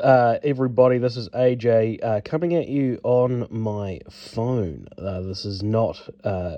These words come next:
recorded professionally because it's summertime, baby. I'm recording this in that strange break between Christmas and New Year's when no one knows what's going on, to give you the exciting news that, uh,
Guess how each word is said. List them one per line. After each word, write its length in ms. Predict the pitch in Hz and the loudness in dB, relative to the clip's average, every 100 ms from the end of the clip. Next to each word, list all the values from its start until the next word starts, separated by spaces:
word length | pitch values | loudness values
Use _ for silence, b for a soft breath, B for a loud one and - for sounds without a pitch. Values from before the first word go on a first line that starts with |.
| - | -6
recorded 640 | 117 101 - 107 101 92 | -6 -2 2 4 2 -2
professionally 600 | - - 120 - 117 117 | -6 0 0 0 0 0
because 360 | 107 113 131 131 | 2 0 2 2
it's 260 | 151 147 | 2 0
summertime, 920 | - - 123 147 160 151 147 151 156 147 | -10 -6 -6 -4 -6 -4 -2 0 0 -2
baby. 920 | 131 151 165 185 143 175 196 190 185 | -4 0 2 2 2 4 6 4 4
I'm 240 | 156 165 | 4 4
recording 560 | 170 165 156 170 170 160 | 2 2 4 4 4 2
this 280 | 160 156 - B B B B - | 0 0 -6 B B B B -4
in 240 | 131 139 | 0 4
that 220 | 131 127 | 4 4
strange 760 | - - 131 131 135 139 127 - | -2 -4 2 4 4 0 -2 -6
break 680 | 143 98 113 120 123 - - | -12 -4 2 4 4 0 -8
between 600 | 120 - 117 117 113 - | -8 -2 -2 0 -2 -6
Christmas 480 | - 117 107 113 110 | -2 -2 -2 -6 -6
and 280 | - 107 107 | -6 -6 -4
New 140 | 104 | -4
Year's 320 | 101 101 101 | -4 -4 -4
when 140 | 101 101 | -6 -6
no 160 | 98 | -4
one 160 | 98 95 | -4 -6
knows 400 | 95 92 92 - | -6 -6 -8 -12
what's 380 | 110 101 87 - | -12 -10 -10 -10
going 340 | - 90 90 | -10 -10 -10
on, 240 | 87 90 90 B B B - | -12 -12 -14 B B B -8
to 80 | |
give 180 | 110 123 | 0 2
you 60 | 127 | 2
the 100 | 120 | 0
exciting 560 | 107 - 120 120 120 | -2 2 4 4 2
news 460 | 110 101 95 107 - - | -2 -2 -4 -6 -10 -12
that, 380 | 120 107 95 - - | -4 0 -2 -4 -8
uh, 380 | 107 98 95 | -4 -4 -4